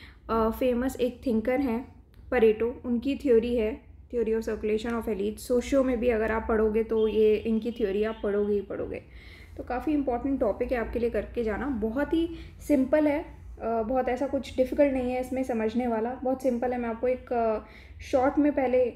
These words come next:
आपको डायग्राम के through बता देती हूँ कि इसमें ये चलता कैसे है। तो यहाँ पर क्या है basically, परेटो की जो थ्योरी है circulation of elites की, उसमें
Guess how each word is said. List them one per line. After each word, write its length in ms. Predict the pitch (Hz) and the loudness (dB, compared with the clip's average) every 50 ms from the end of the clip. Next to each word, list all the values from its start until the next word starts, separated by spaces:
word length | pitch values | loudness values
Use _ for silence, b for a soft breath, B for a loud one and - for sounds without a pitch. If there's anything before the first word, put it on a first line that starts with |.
| - - 233 | -6 -8 -8
आपको 200 | 240 233 - 262 | -4 0 0 2
डायग्राम 460 | 220 214 190 202 208 233 247 240 247 | 2 2 2 2 2 0 0 0 0
के 80 | 233 | -2
through 200 | 254 240 285 254 | -2 -2 -4 -4
बता 280 | 233 220 208 214 180 170 | -2 -2 -2 -2 -2 -2
देती 220 | 170 175 175 - | -2 -2 -4 -4
हूँ 100 | 233 254 | -6 -4
कि 120 | 240 262 254 | -2 -2 -2
इसमें 400 | 254 262 262 262 262 247 - - - | -2 -2 -2 -4 -4 -6 -8 -12 -10
ये 140 | - 226 240 | -8 -6 -6
चलता 400 | 214 - 240 202 190 - 220 214 | -4 -2 -2 -2 -2 -4 -4 -4
कैसे 320 | 196 175 170 - - - | -4 -6 -6 -8 -10 -14
है। 140 | - - 214 - B B B B B B B B B - - | -14 -14 -14 -16 B B B B B B B B B -6 -2
तो 60 | 285 | 0
यहाँ 220 | 277 302 285 269 | 2 2 2 2
पर 100 | 285 311 | 0 -2
क्या 240 | 294 - 285 277 269 | -2 -2 -2 -2 0
है 180 | 285 302 269 247 | 0 0 2 2
basically, 520 | 233 226 233 233 226 247 226 226 269 262 | 2 0 0 -4 -4 -4 -4 -4 -4 -4
परेटो 380 | - 254 226 233 226 226 262 262 | -2 0 0 0 2 2 2 0
की 60 | 262 | 0
जो 140 | 254 262 269 | 0 -2 -4
थ्योरी 360 | 262 - - 220 208 220 233 | -4 2 2 2 2 4 2
है 160 | 233 214 220 | 2 2 2
circulation 560 | 220 - 226 214 220 - 226 220 226 220 233 233 | 0 -2 -6 -6 -4 -2 0 0 0 0 -2 -4
of 120 | 233 233 | -4 -6
elites 460 | 226 - 220 220 208 214 208 220 - | -6 -4 -4 -2 -2 -2 -2 -6 -10
की, 280 | - - - - - B B B B B B - | -14 -14 -12 -12 -12 B B B B B B -8
उसमें 400 | 269 269 - 302 294 302 330 403 | -6 -2 2 2 4 4 2 0